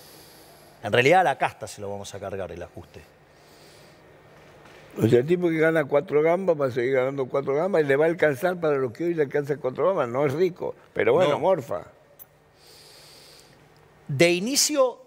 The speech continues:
Speaker 1: está igual y hacia adelante va a estar mejor.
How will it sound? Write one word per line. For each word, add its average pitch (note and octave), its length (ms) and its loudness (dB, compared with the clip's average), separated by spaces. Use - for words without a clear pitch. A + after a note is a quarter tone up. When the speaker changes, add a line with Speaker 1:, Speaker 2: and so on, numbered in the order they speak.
Speaker 1:
está E3+ 360 -2
igual C#3+ 540 0
y D#3+ 100 2
hacia F3 320 2
adelante A#3+ 540 0
va G3 120 0
a - 20 4
estar G3 200 0
mejor. B2 400 -6